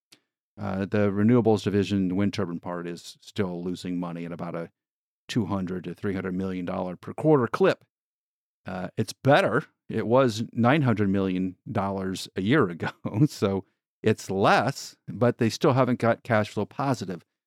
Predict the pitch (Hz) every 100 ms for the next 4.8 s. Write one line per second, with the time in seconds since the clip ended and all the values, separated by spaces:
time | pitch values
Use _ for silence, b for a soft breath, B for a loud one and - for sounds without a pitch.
0 | _ - 113 113 113 _ _ 123 135 143
1 | 147 131 - 151 196 - 160 147 120 131
2 | 127 127 113 110 107 - 107 113 101 -
3 | - - - - 143 113 110 110 104 -
4 | - 101 98 95 92 - - 110